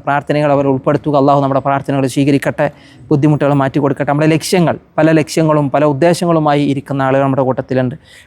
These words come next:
അള്ളാഹുയുടെ ഉദ്ദേശ ലക്ഷ്യങ്ങൾ പൂർത്തീകരിക്കട്ടെ. അള്ളാഹു സഹായിക്കുമാറാവട്ടെ. നമ്മളുടെ അസുഖമുള്ളവരുടെ ആളുകൾ അള്ളാഹുവയുടെ അസുഖം ഷിഫയാക്കി കൊടുക്കട്ടെ. കടമുള്ളവർ അള്ളാഹുവയുടെ കടങ്ങൾ ഹലാലായ മാർഗ്ഗത്തിൽ എത്രയും പെട്ടെന്ന് വീട്ടാനുള്ള തൗഫീക്ക് നൽകി നിഗ്രഹിക്കുമാറാവട്ടെ. ഈ ദീനിന് കാരണക്കാരായ മാതാപിതാക്കൾക്ക് അള്ളാഹു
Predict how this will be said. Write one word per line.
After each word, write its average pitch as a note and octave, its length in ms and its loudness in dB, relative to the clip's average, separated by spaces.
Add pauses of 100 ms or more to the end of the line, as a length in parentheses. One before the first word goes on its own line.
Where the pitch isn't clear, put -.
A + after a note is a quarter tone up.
(120)
അള്ളാഹുയുടെ C3+ 380 2
ഉദ്ദേശ C3+ 200 0 (140)
ലക്ഷ്യങ്ങൾ C3 360 -4
പൂർത്തീകരിക്കട്ടെ. B2+ 600 -4 (460)
അള്ളാഹു C#3 240 2 (100)
സഹായിക്കുമാറാവട്ടെ. C#3 840 0 (420)
നമ്മളുടെ D3 280 2
അസുഖമുള്ളവരുടെ D#3 720 2
ആളുകൾ D3 260 2 (320)
അള്ളാഹുവയുടെ D3+ 420 2
അസുഖം F3+ 320 2
ഷിഫയാക്കി E3 460 0
കൊടുക്കട്ടെ. - 300 -8 (220)
കടമുള്ളവർ D3+ 560 2 (180)
അള്ളാഹുവയുടെ D3 460 0
കടങ്ങൾ C#3+ 300 -2
ഹലാലായ D3 440 2
മാർഗ്ഗത്തിൽ C3+ 360 -2 (400)
എത്രയും E3+ 280 2
പെട്ടെന്ന് D3+ 340 0
വീട്ടാനുള്ള C#3 420 0
തൗഫീക്ക് C3+ 420 -2
നൽകി C3 240 -2
നിഗ്രഹിക്കുമാറാവട്ടെ. B2+ 800 0 (420)
ഈ D3 100 4
ദീനിന് D3 360 4
കാരണക്കാരായ D3 640 0 (100)
മാതാപിതാക്കൾക്ക് D3+ 720 0
അള്ളാഹു D#3 240 2